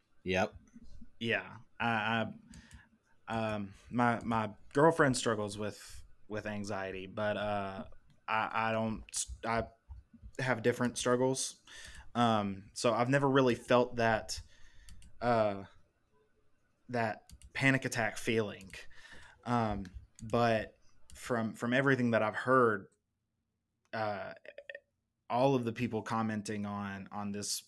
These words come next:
Speaker 2: say that it was very accurate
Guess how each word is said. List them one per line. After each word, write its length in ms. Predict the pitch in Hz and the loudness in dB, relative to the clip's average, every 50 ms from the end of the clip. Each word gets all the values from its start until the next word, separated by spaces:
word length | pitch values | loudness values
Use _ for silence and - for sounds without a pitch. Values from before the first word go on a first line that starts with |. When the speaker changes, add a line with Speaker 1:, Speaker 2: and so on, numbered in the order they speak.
| _ _ | _ _
Speaker 2:
say 300 | - - - - 107 104 | -8 -4 -2 -2 -2 -2
that 220 | 101 98 101 - - _ _ _ _ - - - - - - - | -4 -6 -8 -8 -10 _ _ _ _ -20 -20 -20 -20 -20 -10 -6
it 140 | - 117 - | -4 -4 -4
was 140 | - 113 107 | -4 -6 -4
very 400 | 101 117 113 110 107 104 101 98 | -2 0 0 0 0 0 0 -2
accurate 600 | 101 98 95 92 - - 101 101 98 90 85 | -2 -4 -6 -6 -8 -8 -8 -8 -8 -10 -12